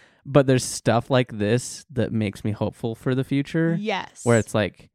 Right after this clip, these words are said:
Speaker 1: maybe in, you know, whatever, thirty years, Parkinson's is, like, a no big deal.
Speaker 2: Yeah.
Speaker 1: Like, they're like, "Oh, you got Parkinson's? Pff, here
Speaker 2: Let's
Speaker 1: you
Speaker 2: put
Speaker 1: go.
Speaker 2: this thing in your
Speaker 1: Boom.
Speaker 2: head.
Speaker 1: Implant, you're good to go."
Speaker 2: Yeah.
Speaker 1: I think that's amazing.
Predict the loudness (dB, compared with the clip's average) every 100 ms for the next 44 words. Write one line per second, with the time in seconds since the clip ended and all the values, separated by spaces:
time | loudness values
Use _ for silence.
0 | _ _ _ -4 0 2 4 2 2 0
1 | -2 -4 -4 -4 0 2 2 0 -2 0
2 | 0 0 2 0 -2 -8 -8 -4 -4 -6
3 | -12 -12 -12 -12 -10 -8 -8 -4 -2 -2
4 | -2 -4 -6 -8 -10 -10 0 2 2 -2
5 | -4 -4 -4 -2 0 0 0 0 0 -6
6 | -8 -10 -18 _ -16 -6 -4 2 2 2
7 | -2 -2 2 4 4 0 -2 -4 -2 -2
8 | -2 -2 -4 -8 -8 -8 -10 -6 -4 -4
9 | -6 _ _ _ _ -6 -4 -2 -2 -4
10 | -6 -10 -10 -14